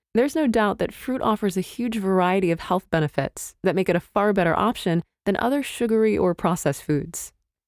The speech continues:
Preventing tooth decay is a combination of bolstering the host environment,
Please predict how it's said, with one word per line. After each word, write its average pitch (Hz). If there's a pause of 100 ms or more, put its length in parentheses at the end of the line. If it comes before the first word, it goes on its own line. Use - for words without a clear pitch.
(120)
Preventing 262
tooth 233
decay 208
is 190
a 190
combination 226
of 147
bolstering 175
the 151
host 202
environment, 151